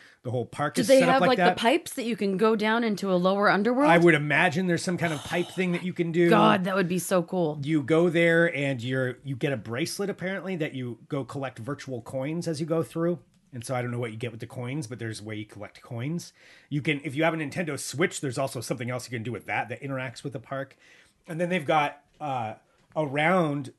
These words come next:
Speaker 1: the whole thing, they've got augmented reality features where you put on these glasses or look through these binoculars, and it looks like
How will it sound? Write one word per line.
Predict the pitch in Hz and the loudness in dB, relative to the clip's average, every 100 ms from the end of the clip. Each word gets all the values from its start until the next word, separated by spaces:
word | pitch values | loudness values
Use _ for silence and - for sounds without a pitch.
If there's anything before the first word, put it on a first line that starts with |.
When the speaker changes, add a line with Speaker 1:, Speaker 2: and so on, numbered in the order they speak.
| - | -14
Speaker 1:
the | 135 | -6
whole | 127 147 | -2 -2
thing, | - 202 185 165 | 0 2 4 2
they've | 123 | 0
got | 135 - | -2 -4
augmented | 127 131 143 131 | -6 -4 -4 -2
reality | 113 117 139 | -2 -2 -2
features | 143 160 - 165 117 | -2 -6 -4 -4 -4
where | 120 | -4
you | 110 | -4
put | - 139 | -6 -8
on | 123 | -6
these | 117 95 | -6 -8
glasses | 123 110 107 120 | -6 -6 -6 -10
or | 104 | -10
look | 104 - | -12 -10
through | 117 | -10
these | 101 95 | -10 -12
binoculars, | - 101 104 113 107 - | -12 -14 -12 -10 -10 -12
and | 113 101 101 | -14 -14 -14
it | 117 | -12
looks | 113 113 120 | -12 -10 -10
like | 98 - | -12 -14